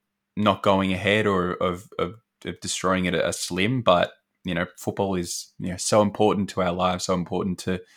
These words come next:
to the communities that these clubs exist in and, and the, the nations in which they, they compete in, that, you know, we, we really have to, to try and not just, not just end this, but I think also, uh, really come down hard on,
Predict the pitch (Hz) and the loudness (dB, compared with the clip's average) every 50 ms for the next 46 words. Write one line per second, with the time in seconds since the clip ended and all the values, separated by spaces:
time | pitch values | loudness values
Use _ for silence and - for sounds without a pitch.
0 | - - _ _ _ - - 92 90 90 - - 95 92 92 95 95 92 85 90 | -20 -20 _ _ _ -8 -4 -4 -2 -4 -4 -2 -2 0 2 2 2 2 2 0
1 | 90 87 - 87 - - 90 85 - - - - 87 87 85 82 82 - 92 92 | 0 0 -2 -2 -2 -2 -2 -2 -4 -6 -4 -2 -2 -2 -2 -4 -8 -8 -6 -6
2 | 87 85 - - - 87 85 82 85 82 - - - 92 87 87 85 85 85 - | -6 -6 -4 -4 -2 -2 -2 0 -2 -2 -4 -4 -4 -4 -2 -2 -2 -4 -4 -8
3 | _ _ _ _ _ _ - 87 87 87 87 90 87 - - 90 90 87 82 90 | _ _ _ _ _ _ -6 -4 -4 -2 -2 -2 -4 -4 -4 -2 -2 -2 -2 -4
4 | 87 87 87 85 - - - 85 87 85 85 - - - 90 90 - 90 87 - | -4 -4 -4 -6 -4 -2 0 0 2 0 0 -4 -4 -4 -4 -4 -4 -6 -6 -6
5 | 110 98 90 87 85 87 87 85 85 87 87 85 - _ _ _ _ _ _ _ | -4 -4 -2 -2 -2 -2 -2 -2 -2 -2 -4 -4 -6 _ _ _ _ _ _ _
6 | _ - - 85 82 82 87 87 85 78 - - 95 90 85 90 92 90 90 92 | _ -8 -4 -2 -2 -2 0 0 -2 -2 -2 -2 -4 -2 -2 0 0 -2 0 -2
7 | 92 85 - - - - 85 82 82 85 82 82 82 78 - - - - - - | -2 -4 -6 -6 -4 -2 0 2 2 2 2 0 0 -2 -4 -6 -8 -10 -6 -2
8 | - 87 87 87 85 85 87 87 90 - _ _ _ _ _ _ _ _ _ _ | 2 2 4 4 4 2 0 -2 -4 -6 _ _ _ _ _ _ _ _ _ _
9 | _ - - 98 104 107 92 - - 85 - - - - - _ _ - 92 98 | _ -10 0 6 6 6 6 6 2 -2 -2 -2 -4 -8 -12 _ _ -4 2 2
10 | 98 92 - 92 85 - - - 92 90 85 82 82 87 87 - - - 90 87 | 2 4 4 0 0 -2 -4 -2 -2 -2 -2 -2 -4 -4 -4 -4 -2 2 2 2
11 | 90 92 - 90 85 87 - 87 87 - - 85 82 85 82 - _ _ _ _ | 2 2 -2 -6 -4 -4 -4 -4 -4 -4 -2 -2 -2 -2 -4 -6 _ _ _ _
12 | _ _ - - 92 90 87 87 87 90 98 92 90 87 - - 95 92 87 90 | _ _ 0 2 4 6 4 4 2 2 0 0 0 -2 -4 -4 -4 -2 0 0
13 | 90 92 92 87 - - 90 90 90 92 90 90 87 87 87 | 0 0 0 -2 0 2 4 4 6 4 4 2 0 0 -2